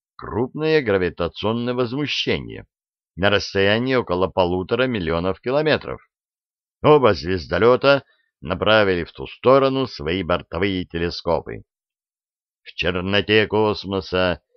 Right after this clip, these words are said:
мчался небольшой космический корабль,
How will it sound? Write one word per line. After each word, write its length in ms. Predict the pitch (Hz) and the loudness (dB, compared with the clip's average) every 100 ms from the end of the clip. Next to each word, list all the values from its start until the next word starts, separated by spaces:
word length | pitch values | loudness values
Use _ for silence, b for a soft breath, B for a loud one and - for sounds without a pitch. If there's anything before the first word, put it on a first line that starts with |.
| _ - | _ -8
мчался 640 | 90 95 107 110 - 92 | -4 2 4 4 0 -4
небольшой 560 | 92 90 87 107 107 | 0 0 0 0 -2
космический 840 | - 87 - 87 92 87 80 - 80 | -2 -6 -6 -8 -6 -8 -8 -10 -10
корабль, 680 | - 73 101 107 95 95 | -6 0 4 4 2 -4